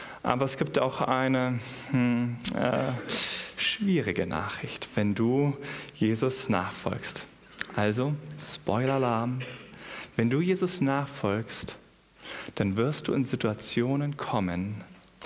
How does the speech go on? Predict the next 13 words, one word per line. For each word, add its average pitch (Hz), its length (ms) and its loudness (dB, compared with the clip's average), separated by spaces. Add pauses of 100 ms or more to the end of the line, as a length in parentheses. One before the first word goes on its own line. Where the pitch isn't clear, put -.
(320)
wo 113 120 4
dir 113 120 4
die 110 140 2
Kraft, - 440 -2
wo 123 140 2
dir 139 380 2
die 117 140 0
Kraft - 420 -4
fehlt, - 580 0
die 117 60 4
Situation 107 920 0
zu - 160 -6
kontrollieren. 104 800 -2